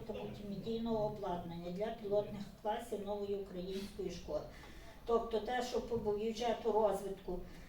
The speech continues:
е, закуповує гро-, обласна рада для усіх громад централізовано, ми даємо їм співфінансування наше, а тут нам дають гроші на загальний фонд, і ми даємо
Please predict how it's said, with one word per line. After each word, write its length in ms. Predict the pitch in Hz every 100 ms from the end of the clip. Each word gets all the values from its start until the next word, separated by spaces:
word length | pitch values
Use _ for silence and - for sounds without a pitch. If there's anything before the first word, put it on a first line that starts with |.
| -
е, 340 | 180 180 180 185
закуповує 1040 | 208 - 214 - 220 202 190 185 175 160 175 170
гро-, 420 | 202 453 - -
обласна 600 | 214 208 202 - 226 196
рада 360 | 196 190 185
для 200 | 180 185
усіх 340 | 185 190 - 190
громад 460 | 185 190 190 180
централізовано, 960 | - 175 - 180 180 175 226 247 269 233
ми 140 | 202 247
даємо 380 | 254 262 285 285
їм 300 | 285 269 269 - - -
співфінансування 1120 | - 269 247 285 262 262 254 294 262 262 262 254 240
наше, 280 | 240 - 247 254 - - - -
а 160 | 196
тут 440 | 190 - 233 226 202
нам 120 | 208 208
дають 360 | 208 208 208 180
гроші 640 | 208 240 277 - 269 262 - 220
на 320 | 233 233 233 - 226
загальний 540 | 240 247 240 240 226 -
фонд, 220 | 233 233 214
і 60 |
ми 140 | 202 208
даємо 380 | 208 196 233